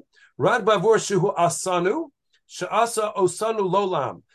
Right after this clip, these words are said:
But it's because he created us as the Jewish people to be his nation. So our connection to God, what we perceive about God, is the personal relationship that God has with the Jewish people. It's,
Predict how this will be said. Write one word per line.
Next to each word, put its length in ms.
But 140
it's 140
because 520
he 120
created 720
us 420
as 300
the 80
Jewish 360
people 480
to 160
be 460
his 280
nation. 540
So 280
our 220
connection 800
to 140
God, 440
what 140
we 180
perceive 500
about 300
God, 400
is 180
the 120
personal 500
relationship 640
that 160
God 240
has 300
with 140
the 80
Jewish 320
people. 380
It's, 260